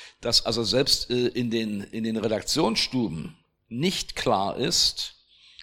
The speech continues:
worüber wir eigentlich schreiben. Und wenn dann nicht die, die, die Korrespondenten vor Ort sagen, "Stopp, das geht nicht",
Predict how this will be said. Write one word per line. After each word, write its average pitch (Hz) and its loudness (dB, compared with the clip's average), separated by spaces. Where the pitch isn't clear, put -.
worüber 120 0
wir 117 2
eigentlich 92 -4
schreiben. 110 2
Und 117 0
wenn 131 4
dann 135 6
nicht 135 2
die, 123 2
die, 123 2
die 117 -4
Korrespondenten 127 2
vor 123 0
Ort - 4
sagen, 123 8
"Stopp, - 0
das - 10
geht 156 4
nicht", - -4